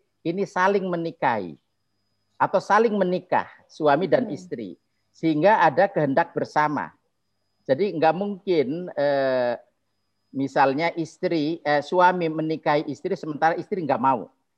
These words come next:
Speaker 1: ya, tidak dimintai
Speaker 2: Hmm.
Speaker 1: izinnya atau kemudian tidak dimintai persetujuannya, sementara dinaikin saja, ini kan sudah eksploitasi gitu. Lah, dan ini
Speaker 2: Kayak
Speaker 1: juga
Speaker 2: barang ya.
Speaker 1: Nah, dan ini nggak dibenarkan di dalam,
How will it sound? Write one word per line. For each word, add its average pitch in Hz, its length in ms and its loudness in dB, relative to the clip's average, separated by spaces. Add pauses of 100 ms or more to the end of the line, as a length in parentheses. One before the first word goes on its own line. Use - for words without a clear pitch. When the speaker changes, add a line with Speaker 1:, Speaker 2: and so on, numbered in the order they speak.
(160)
Speaker 1:
ya, 95 300 -14 (480)
tidak 143 180 2
dimintai 143 480 0
Speaker 2:
Hmm. 147 140 -4
Speaker 1:
izinnya 127 480 -2 (280)
atau 123 300 -6
kemudian 143 380 -2
tidak 139 260 -4
dimintai 135 400 -2
persetujuannya, 135 1080 -6 (400)
sementara 147 420 0
dinaikin 147 460 0
saja, 185 260 0
ini 147 160 -4
kan 415 140 -6
sudah 208 180 -4
eksploitasi 147 920 -4
gitu. 95 320 -10 (640)
Lah, 120 340 2
dan 139 180 2
ini 165 140 -2
Speaker 2:
Kayak 247 160 6
Speaker 1:
juga 240 120 4
Speaker 2:
barang 269 320 6
ya. 226 240 4 (320)
Speaker 1:
Nah, 214 220 -2
dan 131 160 -4
ini 196 160 -4
nggak 156 200 0
dibenarkan 123 600 -2
di 120 120 -10
dalam, 101 400 -2